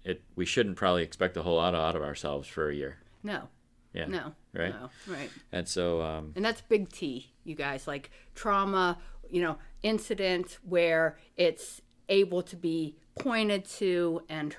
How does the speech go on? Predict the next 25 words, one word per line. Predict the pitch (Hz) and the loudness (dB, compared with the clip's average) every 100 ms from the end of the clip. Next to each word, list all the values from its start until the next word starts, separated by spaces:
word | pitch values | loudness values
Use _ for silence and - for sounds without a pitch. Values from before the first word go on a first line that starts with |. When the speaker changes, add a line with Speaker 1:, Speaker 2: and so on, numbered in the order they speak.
| - | -4
Speaker 2:
horrific. | 160 170 165 - - - - - _ | 0 0 -2 -10 -14 -16 -20 -20 _
But | 185 180 - _ - | -2 -2 -8 _ -6
unfortunately, | 190 180 302 381 - 254 208 202 | -6 -4 -6 -6 -6 -8 -8 -8
we | 202 254 | -6 -4
have | 233 - | -6 -12
tons | - 269 269 269 240 | -10 -6 -4 -2 -4
of | 220 | -6
little | 208 233 262 254 | -6 -4 -4 -4
T, | - 170 135 110 - - | -6 -10 -8 -10 -16 -2
which | 220 214 - | 0 0 -2
means | 269 285 240 - - | 0 0 -2 -4 -6
we're | 240 262 | -4 -4
walking | 233 247 240 - 214 196 | -2 -4 -4 -8 -10 -8
around | 170 170 190 208 202 190 175 - | -10 -10 -8 -6 -4 -4 -6 -8
in | 175 170 165 - | -6 -4 -6 -14
trauma, | - 185 180 170 | -10 -4 -2 -4
especially | 175 - 247 240 262 214 | -6 -8 -8 -6 -8 -6
intergenerational | 185 175 160 170 160 160 226 - 285 277 | -8 -10 -10 -8 -8 -6 -6 -6 -8 -8
trauma. | - 277 277 277 285 277 - - - - - | -8 -8 -4 -4 -4 -6 -10 -18 -18 -20 -4
And | 202 196 190 190 - | 0 2 2 0 -2
this | 185 226 - | -2 -2 -2
is | 214 - - _ - - - - - - | -4 -6 -20 _ -20 -20 -20 -20 -20 -6
before | 208 180 339 330 | -4 -2 0 0
the | 160 | -2
pandemic. | - 160 143 117 107 - - | -6 -8 -6 -10 -14 -20 -20